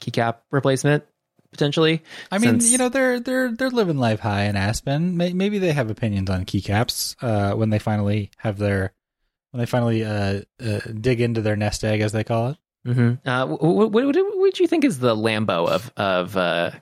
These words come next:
Speaker 1: keyboards?
Speaker 2: What? <laughs> Uh, I, I don't know. You would have to ask,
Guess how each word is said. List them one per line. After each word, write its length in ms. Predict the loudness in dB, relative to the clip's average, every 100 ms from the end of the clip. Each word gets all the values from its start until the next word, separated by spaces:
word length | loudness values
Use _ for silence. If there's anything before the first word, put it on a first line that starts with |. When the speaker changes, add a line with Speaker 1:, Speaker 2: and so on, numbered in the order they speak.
| _
Speaker 1:
keyboards? 500 | 0 0 2 0 -2 -6 _ _ _ _ -12 -10 -10 -12 -2
Speaker 2:
What? 280 | 0 0 -2
<laughs> 40 | -4 -8 -10 -10 -14 -16 -20 _ -4 -4 -12 -12 _ -8 _ -20 _ -8 -6 -6 -10 -14 _
Uh, 880 | -2 0 0 0 0 0 0 0 0
I, 160 | -2 -2
I 140 | -4
don't 260 | 0 -2 -2
know. 80 | -4
You 160 | -2
would 80 | 0
have 200 | 0 0
to 60 | -2
ask, 400 | -2 -2 -4